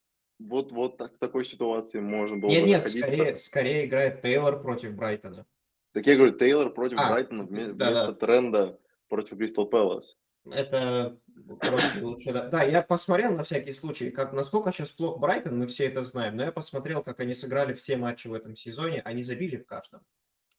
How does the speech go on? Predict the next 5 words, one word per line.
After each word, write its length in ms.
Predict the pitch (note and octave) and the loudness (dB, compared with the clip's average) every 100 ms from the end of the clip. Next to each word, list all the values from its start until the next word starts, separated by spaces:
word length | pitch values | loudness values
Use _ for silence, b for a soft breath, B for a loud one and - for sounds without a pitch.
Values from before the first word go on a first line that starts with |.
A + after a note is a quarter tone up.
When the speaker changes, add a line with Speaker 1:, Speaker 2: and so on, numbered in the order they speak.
| _ _ | _ _
Speaker 2:
Абсолютно 720 | A#2+ - - D3 B3+ A3 G3+ | -2 0 0 2 4 4 2
в 80 | - | 2
каждом. 460 | C#3+ B2 - A2+ - _ _ _ _ _ - | -2 -2 -6 -14 -14 _ _ _ _ _ -6
И 80 | |
если 720 | C3+ F#3+ C4 - F3 C#3 A2+ | -2 2 2 0 0 0 -2